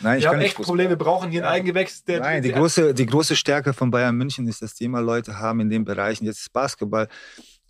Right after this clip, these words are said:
Speaker 1: äh, jetzt will ich nicht über mich sprechen, aber Fußball, du musst die F-, Sportart verstehen. Du kannst nicht, also natürlich geht das,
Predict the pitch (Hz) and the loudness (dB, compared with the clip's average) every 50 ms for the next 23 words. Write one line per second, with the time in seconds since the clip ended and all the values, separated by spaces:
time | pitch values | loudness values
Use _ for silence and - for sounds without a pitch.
0 | - - - 69 76 76 73 73 71 - - - - 85 - - - 127 127 135 | -20 -16 -12 -8 -6 -4 -2 -2 -2 -4 -6 -6 -6 -8 -4 -2 0 2 2 2
1 | 143 123 - 135 127 147 143 - - 139 123 135 127 120 117 - - 156 156 - | 0 0 0 0 2 0 0 2 2 0 2 2 2 2 0 0 -4 -6 -6 -2
2 | - 131 123 120 117 117 120 123 131 147 139 - - - - - _ _ _ 110 | 2 2 2 4 4 2 4 4 2 2 0 -2 -6 -8 -12 -20 _ _ _ -2
3 | 110 110 104 - - - - _ - - - 131 127 117 - 107 101 - - - | -2 -2 -2 -4 -10 -20 -14 _ -10 -4 -2 -2 -2 0 0 -2 -4 -4 -6 -6
4 | 98 - - - 117 104 90 85 - _ _ _ _ - - _ - 110 113 - | -6 -6 -4 -2 0 0 0 -2 -6 _ _ _ _ -20 -20 _ -8 -8 -6 -4
5 | - 131 135 143 135 - - 120 120 117 - - - - - _ _ _ _ _ | -2 -2 -2 -2 -4 -4 -4 -4 -4 -4 -4 -8 -12 -20 -20 _ _ _ _ _
6 | _ _ _ - - - - 123 110 127 117 113 - 170 135 110 - 135 147 160 | _ _ _ -20 -14 -4 -2 0 0 0 0 2 2 2 2 2 2 2 2 2
7 | - 202 208 202 - - - - | 4 2 0 0 -2 -8 -14 -18